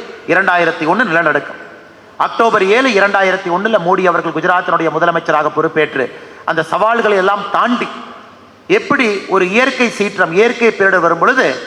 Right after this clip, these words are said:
அந்த மாநிலத்தில் எப்படி ஒரு முதலமைச்சர் ஆட்சி நடத்த வேண்டும் என்பதற்கு இன்றும் ஒரு இலக்கணமாக பாரத பிரதமர் நரேந்திர மோடி அவர்கள் இருக்கின்றார்.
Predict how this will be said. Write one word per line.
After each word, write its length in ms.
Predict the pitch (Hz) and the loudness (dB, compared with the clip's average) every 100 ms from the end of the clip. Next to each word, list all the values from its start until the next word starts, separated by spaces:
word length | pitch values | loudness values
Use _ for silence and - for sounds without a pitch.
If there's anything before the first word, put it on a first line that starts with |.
| - - - | -16 -10 -6
அந்த 180 | 175 165 | -2 0
மாநிலத்தில் 640 | 175 233 233 220 202 170 | 2 2 0 0 0 0
எப்படி 260 | 170 233 220 | 0 2 2
ஒரு 140 | 180 | 2
முதலமைச்சர் 560 | 170 196 196 196 175 156 | 2 2 0 0 0 2
ஆட்சி 220 | 208 - | 0 0
நடத்த 260 | 190 185 170 | 0 2 0
வேண்டும் 260 | 165 160 | 0 0
என்பதற்கு 480 | 151 156 147 147 151 135 - - - - | -2 0 0 0 0 0 -4 -14 -10 0
இன்றும் 460 | 196 240 294 269 | 2 4 4 2
ஒரு 120 | 233 | 2
இலக்கணமாக 760 | 175 175 233 220 196 170 170 175 | 2 0 0 0 0 0 0 2
பாரத 380 | 147 170 180 170 | 2 2 0 0
பிரதமர் 380 | 151 151 214 | -2 0 0
நரேந்திர 380 | 165 160 156 151 | 0 0 0 -2
மோடி 200 | 139 135 | -2 -2
அவர்கள் 240 | 127 123 123 | -2 -4 -8
இருக்கின்றார். 400 | - 127 127 | -8 -4 -4